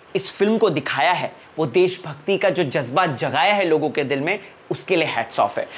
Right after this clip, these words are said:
और plus वीएफ़एक्स तो भाई, जब बाहुबली का trailer और teaser release किया गया था तब तो उनका weak ही था, लेकिन eventually धीरे-धीरे करके वो improve हुआ था। In fact, यही कंप्लेन जो है Marvels के साथ भी हुई थी, अगर आपको याद होगा तो।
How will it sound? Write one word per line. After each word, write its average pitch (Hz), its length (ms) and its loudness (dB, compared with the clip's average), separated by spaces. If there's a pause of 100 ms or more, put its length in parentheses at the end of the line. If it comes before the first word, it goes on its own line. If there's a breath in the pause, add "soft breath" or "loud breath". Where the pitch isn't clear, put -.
(140 loud breath)
और 220 120 4
plus 277 320 0
वीएफ़एक्स 196 560 2
तो 254 80 4
भाई, 196 240 4
जब 185 180 2
बाहुबली 175 420 4
का 190 120 2
trailer 160 500 4
और 156 180 2
teaser 151 340 2
release 151 320 2
किया 147 180 2
गया 143 140 2
था 185 120 4
तब 160 340 0
तो 190 80 6
उनका 165 260 4
weak 143 220 2
ही 160 100 2
था, 160 160 2
लेकिन 165 380 2 (160)
eventually 208 640 4 (300 loud breath)
धीरे-धीरे 202 380 4
करके 185 260 0
वो 202 200 2
improve 156 400 0
हुआ 117 180 2
था। - 240 -8
In 180 180 0
fact, 180 340 0 (280 loud breath)
यही 220 320 4
कंप्लेन 190 480 0
जो 170 100 4
है 156 280 0 (220 loud breath)
Marvels 208 440 4
के 214 100 0
साथ 165 180 2
भी 160 180 0
हुई 147 180 -2
थी, 196 120 0
अगर 170 180 2
आपको 156 220 0
याद 143 340 2
होगा 117 200 -4
तो। - 200 -12